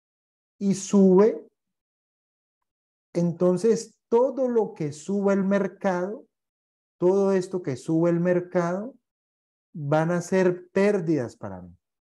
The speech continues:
Ahora, si el mercado se diera la vuelta porque ocurre un evento positivo en términos de inflación, ¿qué es,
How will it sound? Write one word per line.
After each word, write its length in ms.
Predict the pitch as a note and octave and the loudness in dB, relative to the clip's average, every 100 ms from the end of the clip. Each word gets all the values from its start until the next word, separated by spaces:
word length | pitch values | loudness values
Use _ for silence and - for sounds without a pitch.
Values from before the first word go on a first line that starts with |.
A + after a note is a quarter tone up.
| _ _ _ | _ _ _
Ahora, 400 | - E3+ D#3 - - _ _ | 2 2 2 -6 -20 _ _
si 220 | - F3 | 0 4
el 80 | F3 | 4
mercado 340 | E3+ D#3+ G3 | 4 0 -2
se 140 | G3 E3+ | 2 2
diera 220 | D#3 E3 | 4 2
la 80 | E3 | 2
vuelta 360 | D#3 E3+ E3 | 2 2 2
porque 220 | D#3 D3+ C3 | -2 -4 -6
ocurre 400 | - C3+ C3+ D#3 | -6 -4 -2 -2
un 80 | |
evento 480 | D#3 D#3+ D#3+ D#3+ E3 | -2 -2 -4 -4 -6
positivo 560 | D3+ C#3 A#2+ A2+ C#3 D3 | -6 -8 -8 -4 -2 -2
en 120 | D3 | -2
términos 360 | D3+ C#3 C#3+ B2 | -4 -4 -4 -4
de 80 | |
inflación, 800 | B2+ A#2+ C#3 C3 C3+ A#2+ G2+ A2+ - _ _ _ _ _ _ _ _ _ _ _ _ _ | -6 -6 -6 -6 -4 -4 -6 -12 -20 _ _ _ _ _ _ _ _ _ _ _ _ _
¿qué 260 | D#3 E3 | 2 4
es, 240 | E3+ E3+ | 4 0